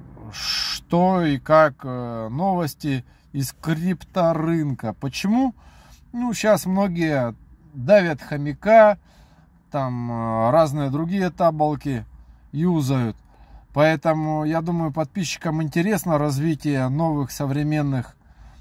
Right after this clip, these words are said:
экосистем, валют и так далее. Поэтому, друзья, э, для вас, э, публикую разные новости и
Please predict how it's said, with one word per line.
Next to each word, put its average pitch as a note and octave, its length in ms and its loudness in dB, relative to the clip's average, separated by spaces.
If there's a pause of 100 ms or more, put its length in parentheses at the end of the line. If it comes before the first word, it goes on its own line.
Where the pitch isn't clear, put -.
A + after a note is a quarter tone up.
(100)
экосистем, D#3+ 920 -2
валют E3 480 0
и - 180 -10
так D3+ 280 -6
далее. B2 500 0
Поэтому, D3 480 -2
друзья, C#3+ 500 0 (1400)
э, A#2+ 260 -2
для C#3 300 4
вас, F#3+ 340 2 (920)
э, A#2 100 -8
публикую E3+ 640 0
разные D#3 360 2
новости F3 800 0 (1900)
и E3 540 0